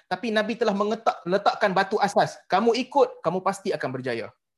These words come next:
Apa yang Nabi sallallahu alaihi wasallam buat? Basmi khurafat.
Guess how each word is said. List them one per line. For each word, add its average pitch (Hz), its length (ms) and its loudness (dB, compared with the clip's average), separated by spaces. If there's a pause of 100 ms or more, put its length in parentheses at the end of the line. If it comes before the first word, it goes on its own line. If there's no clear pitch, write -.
(1200)
Apa 247 240 4
yang 208 80 2
Nabi 190 160 0
sallallahu 175 400 2
alaihi 160 240 0
wasallam 165 400 2
buat? 180 240 2
Basmi 147 640 -2
khurafat. 123 560 -4